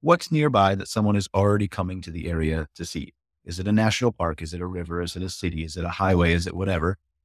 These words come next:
And then we're looking at that demand for related keywords on Google already to see how many people are searching for it and looking for it. And I think with glamping, that demand is in some ways both camping and the conversion from, or the upscaling from camping cabins or deluxe cabins.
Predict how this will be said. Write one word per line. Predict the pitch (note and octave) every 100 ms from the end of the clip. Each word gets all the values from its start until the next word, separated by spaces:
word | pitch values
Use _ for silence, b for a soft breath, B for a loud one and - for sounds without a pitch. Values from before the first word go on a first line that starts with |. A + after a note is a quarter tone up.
| _
And | F#2+
then | G2+
we're | G2
looking | F#2+ G2 F#2+
at | F#2
that | - F#2 -
demand | F2+ F#2+ C#3 D#2 G2 D3+ - _
for | -
related | F2 F2+ F#2 F2 -
keywords | - C#3+ E2+ F2 G2 -
on | E2 E2+ E2+ F2
Google | - F2+ E2+
already | E2+ F2 B2 - - _
to | E2
see | - F2+
how | E2+
many | E2+ F2
people | E2+ E2+ F2+
are |
searching | - F2+ - E2+
for | E2 E2+
it | F2
and |
looking | B2 - D#2+
for | - C2
it. | D2+ - _ _ _
And | G2
I |
think | G#2
with | A2+ G2
glamping, | G2+ A2 C#3+ F#2 F#2
that | F#2+
demand | - F2+ F#2 F#2+ F#2
is | F2+ E2+
in | F2+
some | F2 A2 G2+
ways | F#2+ F#2 F2+ - -
both | G#2 G#2 G#2 - _ _ _
camping | - B2+ A#2 G#2+ A2
and | F2+
the | F#2 _
conversion | F#2+ F#2 G2+ G2 F#2+ F#2+
from, | - F#2 F2+ F2 _ _ _ -
or |
the | F2+
upscaling | F2+ G#2+ - F#2+ F2+ F#2 F#2
from | F#2 F2
camping | - F#2 F2 F2
cabins | - G2 E2+ F#2 G2
or | F2
deluxe | E2+ F2+ - -
cabins. | - G2 E2+ G2 A2+